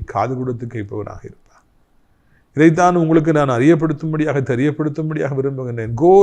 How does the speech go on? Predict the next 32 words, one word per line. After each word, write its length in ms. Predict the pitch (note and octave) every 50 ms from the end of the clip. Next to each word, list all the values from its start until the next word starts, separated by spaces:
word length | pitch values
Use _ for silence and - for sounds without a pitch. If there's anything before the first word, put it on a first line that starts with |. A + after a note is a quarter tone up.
| G3 F3+
and 120 | D#3+ C#3+ B2+ -
tell 120 | D#3+ E3+ F3+ E3
the 120 | D#3+ D3+ C#3 C#3
Lord 240 | C#3+ D3+ D#3+ E3 D#3+
about 360 | D3 C#3+ C#3 D#3 D#3+ E3 D#3+ C#3
your 180 | D3+ C#3+ C3+ B2+
inability. 720 | C#3 D#3 E3 E3+ E3 D3+ C#3+ C#3+ C#3+ C#3 B2 - - C3+ C3 B2+ - _ _ _ - - _ _ - - - - - - - - _ - - _ _ _ _ _ - - - -
Go 120 | D3+ E3 F3+ F#3+
and 100 | F#3+ F3 -
tell 140 | - - F3+
the 120 | F#3 F3 E3 E3
Lord 160 | E3+ F3+ E3+ E3 D#3
about 260 | E3 F3 F3+ E3+ E3+
your 160 | F3 E3+ D#3
inferiority 720 | D3 D3+ E3 D3+ - F3+ F3+ E3+ F3 E3+ E3 D3+ - D#3+ C#3+ - -
complex. 380 | D3+ D#3 D3+ - E3+ E3 D#3+ D#3 - - - - - _ _ _ _ _ _ _ _ _ _ _ - - - - _ _ - - - - _
Complain 420 | - D#3 F3 E3 F#3+ G3 G3+ G3+ G3
to 120 | E3+ F#3+
him. 160 | F#3 F3+ F3 C#3 F3
He 80 | G#3+ A3
is 60 | G3+ E3+ F#3
the 60 | F#3 - -
creator. 520 | F3 F#3+ G3+ G3 F3+ E3+ - - D3+ C3 A#2+ - - - - _ - - - _
அவர்தான் 380 | - D3 F3 F3+ F#3+ G3 G3+
உங்களை 180 | F#3+ F#3+ F#3 F3
உருவாக்கியவர். 680 | E3 F3+ F3+ G3 F#3+ F#3+ F#3+ E3+ - F3 E3 D#3+ C#3+ C#3
அவர்தான் 360 | C#3 D#3 F3 F3 F3+ F#3+ F#3+
இந்த 140 | F#3 F#3 F3
உலகத்திற்கு 480 | D#3+ E3+ F3 E3+ F#3 E3 D#3 E3+ D#3+ E3+
உங்களை 220 | D#3+ D#3+ D#3+ D3
கொண்டு 300 | - - D#3 E3 E3+ E3
வந்தவர். 440 | D#3+ D#3 D3 C#3+ C#3 B2 A#2+ A2+